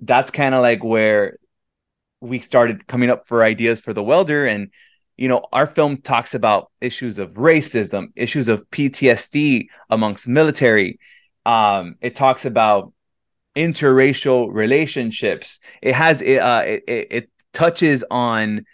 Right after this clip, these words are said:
police and police brutality and how it's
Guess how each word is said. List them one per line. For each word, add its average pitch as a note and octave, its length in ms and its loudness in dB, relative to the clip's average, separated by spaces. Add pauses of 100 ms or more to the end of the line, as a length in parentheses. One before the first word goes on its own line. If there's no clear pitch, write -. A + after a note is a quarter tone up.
(460)
police C#3+ 840 -2
and A#2+ 260 -6
police C#3 300 -4
brutality C#3 920 0
and G#2+ 500 -4 (300)
how A#2+ 540 2 (540)
it's C3+ 200 -4